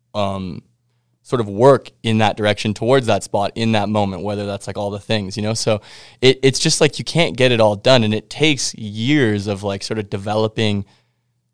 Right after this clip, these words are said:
how you feel about it and knowing how you work, too.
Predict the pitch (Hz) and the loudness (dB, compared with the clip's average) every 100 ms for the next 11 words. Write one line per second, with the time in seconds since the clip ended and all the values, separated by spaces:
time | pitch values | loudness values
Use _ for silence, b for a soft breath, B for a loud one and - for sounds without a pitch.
0 | _ _ - 123 117 147 151 120 107 95 | _ _ -2 2 4 2 2 2 2 0
1 | 98 98 101 - _ _ _ 117 113 120 | -2 -2 -4 -6 _ _ _ 0 4 6
2 | 160 160 123 101 87 104 107 - - - | 6 4 2 0 -2 0 0 0 -14 -4
3 | 139 110 95 | 0 0 -2